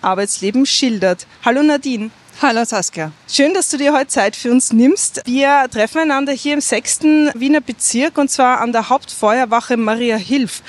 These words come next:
Speaker 1: Wieso haben wir uns hier getroffen?
Speaker 2: Ich bin seit über einem Jahr hier in Maria Hilf stationiert und somit hat sich das eigentlich super ergeben. <laughs>
Speaker 1: Ist auch eine besonders schöne Wache, wenn ich sagen darf. <laughs> Was befindet sich denn hier alles?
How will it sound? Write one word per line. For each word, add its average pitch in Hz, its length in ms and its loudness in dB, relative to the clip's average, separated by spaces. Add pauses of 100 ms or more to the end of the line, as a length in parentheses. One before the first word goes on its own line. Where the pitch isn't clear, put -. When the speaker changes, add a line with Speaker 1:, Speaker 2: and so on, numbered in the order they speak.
(220)
Speaker 1:
Wieso 247 800 2 (260)
haben 240 200 0
wir 254 120 0
uns 254 160 -2
hier 233 140 -4
getroffen? 247 520 -4 (260)
Speaker 2:
Ich 151 120 -10
bin 226 220 2
seit 208 400 0
über 226 260 4
einem 226 300 0
Jahr 208 140 0
hier 208 260 -4
in 202 80 -6
Maria 202 180 -4
Hilf 214 240 -4
stationiert 202 720 -6 (640)
und 208 160 -6
somit 202 320 -4
hat 196 100 -4
sich 175 120 -6
das - 500 -2
eigentlich 190 340 -2
super 208 240 -2
ergeben. 196 640 0
<laughs> - 40 -20 (540)
Speaker 1:
Ist 233 140 -2
auch 220 120 4
eine 220 160 0
besonders 220 400 -2
schöne 214 680 2
Wache, 175 380 -2
wenn 190 120 -4
ich 202 140 -6
sagen 190 260 -2
darf. 190 300 -4 (500)
<laughs> - 480 -12
Was 240 220 -2
befindet 320 420 -4
sich - 220 -6
denn 220 160 -2
hier 190 400 -2
alles? 165 540 -8